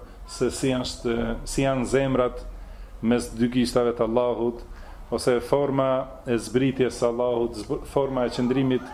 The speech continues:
mbi arsh, e kështu me radhë, ato krejt janë, e, çka nuk i di njeriu, sepse për ato nuk na ka,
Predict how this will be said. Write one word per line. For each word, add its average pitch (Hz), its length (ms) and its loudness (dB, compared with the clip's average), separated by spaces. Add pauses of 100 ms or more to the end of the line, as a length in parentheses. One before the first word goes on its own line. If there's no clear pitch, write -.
(440)
mbi 117 240 4
arsh, 131 400 -2
e 123 140 -2
kështu - 180 0
me 123 140 2
radhë, 180 320 0 (500)
ato 135 180 2
krejt 156 320 0
janë, 143 300 2 (240)
e, 123 140 0 (120)
çka - 240 0
nuk 127 160 0
i 127 80 2
di 123 140 4
njeriu, 117 400 2
sepse 143 480 0
për 123 160 2
ato 135 180 0
nuk 131 220 -4
na 123 140 -2
ka, 120 160 0